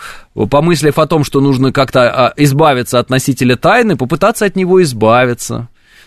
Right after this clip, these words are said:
например. Всяко бывает в этой жизни. Э, в,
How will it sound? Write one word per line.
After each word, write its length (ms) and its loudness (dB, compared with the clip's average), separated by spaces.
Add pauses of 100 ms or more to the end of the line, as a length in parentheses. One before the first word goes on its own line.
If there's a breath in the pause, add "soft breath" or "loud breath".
(160)
например. 760 -8 (760)
Всяко 320 -2
бывает 400 -2 (1040)
в 120 -8
этой 260 -6
жизни. 380 -8 (840 loud breath)
Э, 960 2
в, 580 -6